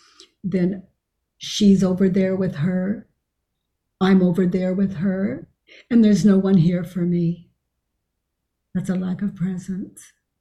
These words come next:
So to understand and be awake to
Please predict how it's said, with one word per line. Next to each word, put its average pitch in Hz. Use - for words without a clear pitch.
So 220
to 208
understand 214
and 202
be 202
awake 190
to -